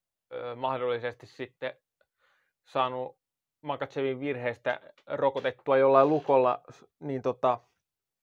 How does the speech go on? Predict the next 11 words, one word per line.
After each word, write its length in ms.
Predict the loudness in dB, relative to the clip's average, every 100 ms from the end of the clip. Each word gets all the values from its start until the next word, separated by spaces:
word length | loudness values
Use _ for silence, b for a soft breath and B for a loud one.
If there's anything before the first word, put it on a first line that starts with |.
| _ _ _ _ _ b b b b b
se 120 | _ 2
olisi, 420 | 2 0 -6 -6
se 120 | 0
olisi 200 | 0 2
ollut 220 | 0 0
selkeästi 460 | -2 -2 -2 -8 -10
se 120 | -10
Moisesin 580 | -8 -6 -6 -6 -10 -6
avain 360 | -4 -2 -4
voittoon, 560 | -2 -2 -2 -6 -10 -8
mut 260 | -10 -18